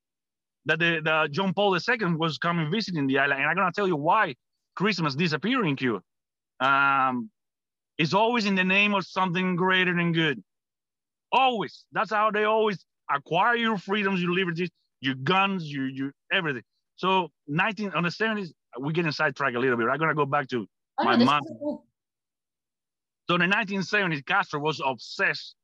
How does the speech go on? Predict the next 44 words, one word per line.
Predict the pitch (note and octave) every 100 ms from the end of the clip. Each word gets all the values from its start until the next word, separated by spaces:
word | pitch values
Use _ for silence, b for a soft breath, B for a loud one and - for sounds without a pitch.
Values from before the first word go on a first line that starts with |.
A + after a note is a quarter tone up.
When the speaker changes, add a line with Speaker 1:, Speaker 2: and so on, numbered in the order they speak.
| _
Speaker 1:
with | C#3+ D3
meeting, | C#3+ E3+ G3+ G#3 G3+ F3 _ _ _ _ C#3+
uh, | D3 C#3+ C#3
a | D3
production | C#3+ D3+ G3 F#3 F3+
of | D#3+ A#2+ -
sugar, | - A3 A3 C#3+ G#2 _ _
like | C3 B2+
one | A#2+ B2+ A#3 G#3+
million | A3 A#3 G#3 G3
ton | G3 G3
of | F3
sugar, | F3 C3+
something | A#2+ A#3 G#3+ D#3+
insane, | C3+ - F3 A2+ - _ _ _
in | - F3+
order | A#3+ B3+
to | G3+
pay | - F3+ E3 F#3 _ _ _
the | D#3
Soviet | - F#3+ G#3+ G3
Union | F#3 F#3 F#3+ F3
debt. | C#4 - _ _ _ _ _
Because | A#2 B2
Cuba | A#3 D4+
has | F3+ F#3+ D#3+
a, | D#3
a | C#3
massive | D3 G3+ - D3 C#3+
debt | G#3
with, | D3+ C#3+ B2+ - _ _ _
with | C#3+
the | D3+
Russian | C#3 A#3+ A#3+ E3
today. | B2 A2+ A#2+ - _ _ _ _ _
But | B2 C3
at | B2+
that | E3 G3+
time, | E3 E3 D3+ C3+
the |
Soviet | B2+ G3+ A3+ F3
Union, | A3+ E3 B2
the | B2
debt | C#3+ B3+